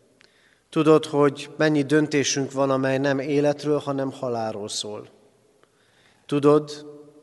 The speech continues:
hogyan ölünk szeretetlenségünkkel, szavainkkal,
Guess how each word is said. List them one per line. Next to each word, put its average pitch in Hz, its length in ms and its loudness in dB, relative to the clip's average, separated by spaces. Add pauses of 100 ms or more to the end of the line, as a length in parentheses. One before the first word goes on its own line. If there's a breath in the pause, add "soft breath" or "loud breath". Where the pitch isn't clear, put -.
(960)
hogyan 143 360 2
ölünk 143 400 -2
szeretetlenségünkkel, 131 1700 -6
szavainkkal, 127 1040 -4